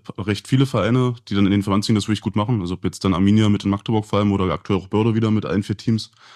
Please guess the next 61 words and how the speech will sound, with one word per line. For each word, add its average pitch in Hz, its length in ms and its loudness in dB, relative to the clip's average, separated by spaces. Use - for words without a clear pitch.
Und 90 60 -4
dann 82 80 0
in 85 140 0
Halle 87 140 2
ja 90 100 2
Turbine 95 440 0
und 92 200 -2
Halle 92 160 -2
sechsundneunzig, 95 640 -4
die - 80 -12
da 95 100 0
so 87 140 -6
Aushängeschilder 101 580 -2
sind. 101 240 -2
So 87 120 -8
Dessau, 90 340 -2
Sandersdorf, 92 520 -2
die 95 100 -4
ja 90 200 -4
Lokstender, 101 400 0
die 101 80 0
überall 117 300 2
die 110 100 -2
große 104 240 -2
Rolle 107 220 0
spielen 110 300 0
und 92 120 -2
dann 87 260 -6
bestenfalls 101 420 0
ja 101 80 -4
auch 104 40 0
mal 107 140 4
Jungs 110 240 2
oben 110 220 2
ra-, - 180 -6
äh, 98 40 2
rausbringen. 107 680 -2
Und 85 180 -4
mit - 100 -8
den 90 120 2
Trainern 92 280 -2
tauscht 90 220 -10
man 98 120 0
si-, 95 160 -6
dann 92 160 -4
sich - 160 -6
mal 95 80 -2
aus - 240 -6
und 92 160 -10
schaut, 92 360 -6
was 98 140 -4
die - 80 -2
gut 120 160 4
machen, 113 200 4
was 104 120 -2
bei 104 80 -4
uns 110 80 0
vielleicht 104 220 -2
ganz 101 200 -2
gut 104 100 -8
läuft. 101 300 -2